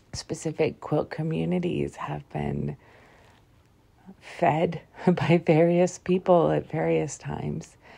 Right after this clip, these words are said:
Um, and she just took a moment to acknowledge my part in that. And it was super cool. <laughs> So thank you. So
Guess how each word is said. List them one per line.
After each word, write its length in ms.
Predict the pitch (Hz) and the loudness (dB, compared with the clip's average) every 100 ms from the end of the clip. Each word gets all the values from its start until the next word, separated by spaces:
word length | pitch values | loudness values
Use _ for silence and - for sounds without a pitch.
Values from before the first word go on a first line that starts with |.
| - - - | -20 -20 -4
Um, 380 | - 135 151 147 - - _ | 0 2 0 -4 -10 -20 _
and 200 | - 180 | 0 2
she 140 | 180 247 | 0 0
just 320 | 285 254 - | 0 0 -2
took 160 | - 262 | 2 4
a 40 | |
moment 380 | 240 220 190 180 | 6 6 4 0
to 100 | - | 2
acknowledge 580 | 170 - 147 139 160 - | 2 2 -2 0 -4 -4
my 140 | 185 180 | -2 -2
part 300 | 170 180 - | 0 -2 0
in 160 | 190 | 0
that. 240 | 202 208 - - - - - - _ _ - - - - - - _ _ - | 0 0 -4 -12 -20 -20 -20 -20 _ _ -20 -20 -20 -20 -20 -20 _ _ 2
And 80 | |
it 40 | 349 | 6
was 180 | 349 339 | 6 6
super 340 | 370 359 311 | 4 8 6
cool. 520 | - - 165 131 285 196 - - | 8 10 12 12 12 10 4 6
<laughs> 80 | 262 - - _ _ _ _ - - - - | 6 6 -4 _ _ _ _ -20 -20 -20 -10
So 160 | 415 - | -8 -4
thank 300 | 277 - - | -2 -2 0
you. 300 | - - 254 - _ _ _ _ _ _ _ _ _ - _ - - - - - - _ - - - - - - - - - - - - - | 0 0 -6 -12 _ _ _ _ _ _ _ _ _ -20 _ -20 -20 -20 -20 -20 -20 _ -20 -20 -20 -20 -18 -10 -10 -10 -20 -20 -20 -20 -12
So 560 | - 208 208 202 190 | -4 0 2 2 0